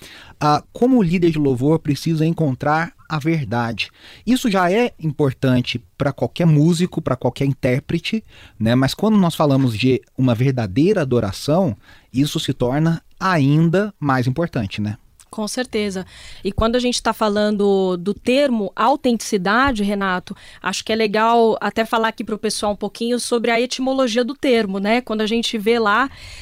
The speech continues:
Speaker 2: do grego autênticos, quer dizer original, genuíno.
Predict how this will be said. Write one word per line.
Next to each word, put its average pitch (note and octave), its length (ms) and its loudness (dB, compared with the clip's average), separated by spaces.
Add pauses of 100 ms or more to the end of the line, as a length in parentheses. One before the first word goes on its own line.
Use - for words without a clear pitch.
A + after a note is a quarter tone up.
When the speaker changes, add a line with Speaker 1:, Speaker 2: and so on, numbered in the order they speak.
(100)
Speaker 2:
do F#3+ 200 -4
grego A3 420 0
autênticos, A3+ 1040 -2
quer A3 180 -2
dizer G#3+ 280 0
original, G#3+ 840 0
genuíno. G#3 760 0